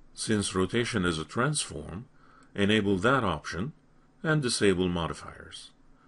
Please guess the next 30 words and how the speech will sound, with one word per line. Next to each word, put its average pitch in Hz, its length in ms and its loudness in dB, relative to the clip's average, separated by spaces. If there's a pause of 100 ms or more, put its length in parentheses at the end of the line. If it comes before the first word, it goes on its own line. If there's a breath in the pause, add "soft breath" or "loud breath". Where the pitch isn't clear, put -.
(400 soft breath)
You 113 100 -6
can 123 160 4
further 151 380 4
adjust 110 340 2
the 98 100 4
options 110 420 0
to 95 120 0
have 95 200 0
more 107 320 2
or 98 60 4
less 98 220 2
controllers 90 600 0
visible. 117 500 -4 (1600 soft breath)
In 80 120 -6
this 127 160 2
case, - 480 -8 (460 soft breath)
you're 151 140 0
only 147 260 4
interested 131 420 0
in 104 140 4
animated 95 560 2
rotations, 92 800 -2 (340 soft breath)
so - 160 -4
only 147 240 4
these 110 280 0
two 95 200 -4
options 87 460 -4
need 82 220 -4
be 78 160 -2
active. - 360 -6